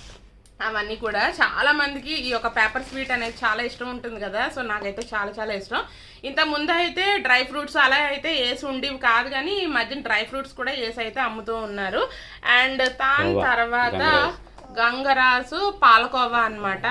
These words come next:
Speaker 1: So ఇంకా ఇది కూడా, ఇది బెల్లంది ఉన్నది కదండి, ఇది కూడా గంగరాజు దగ్గరే. And ఈ యొక్క పూతరేకులు పంచదారది కూడా, ఆ,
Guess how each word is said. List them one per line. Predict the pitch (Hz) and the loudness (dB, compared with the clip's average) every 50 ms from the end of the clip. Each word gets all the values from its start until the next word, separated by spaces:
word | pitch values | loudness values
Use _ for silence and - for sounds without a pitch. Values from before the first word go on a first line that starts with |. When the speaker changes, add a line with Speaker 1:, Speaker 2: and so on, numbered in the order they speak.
| 277 330 359 349 302 | -2 -2 -2 -4 -4
Speaker 1:
So | 262 | -4
ఇంకా | 240 226 226 214 240 214 214 208 208 214 - - - - - | -4 -4 -4 -2 0 0 2 2 0 -2 -4 -16 -20 -20 -14
ఇది | 240 262 285 262 302 311 | -12 -10 -8 -8 -10 -8
కూడా, | 311 330 359 349 359 392 440 440 440 415 359 294 - 233 | -6 -4 -2 0 0 0 2 0 0 0 -2 -2 -2 -4
ఇది | 240 240 233 240 208 233 | -2 -2 -4 -4 -6 -8
బెల్లంది | 220 202 240 233 240 254 269 294 302 294 294 | -4 -2 0 0 2 0 0 -2 -2 -4 -6
ఉన్నది | 262 269 269 269 269 | -4 -4 -4 -4 -2
కదండి, | 240 226 220 226 220 226 226 294 | -4 -2 -2 -2 -4 -4 -4 -6
ఇది | 359 320 269 247 269 | -6 -6 -6 -8 -8
కూడా | - 277 277 285 | -4 -4 -2 -2
గంగరాజు | - 254 240 226 220 226 233 240 240 254 247 | -2 0 0 0 2 2 0 0 0 0 -2
దగ్గరే. | - 226 220 208 208 208 247 403 571 571 - - _ _ - - 247 | -6 -6 -6 -6 -4 -4 -2 -2 -2 -6 -10 -20 _ _ -12 -8 -6
And | 262 269 269 | -6 -4 -4
ఈ | 277 277 277 254 262 269 | -4 -4 -4 -4 -4 -2
యొక్క | 269 262 262 262 269 262 | -2 -2 -2 0 0 0
పూతరేకులు | 254 262 254 247 247 247 262 254 254 254 254 247 240 240 240 240 233 - | 0 0 -4 -6 -6 -4 -4 -4 -2 -4 -4 -4 -4 -2 -2 -2 -2 0
పంచదారది | 233 226 240 240 254 214 247 240 233 240 | -2 -2 -2 -6 -4 -2 -2 -2 -2 -4
కూడా, | 240 240 233 233 233 339 440 453 440 381 302 262 233 214 214 214 - - - | -8 -6 -6 -4 -2 0 2 2 2 2 2 0 0 -2 -2 -4 -8 -12 -8
ఆ, | 202 208 214 214 | -4 -2 -2 -2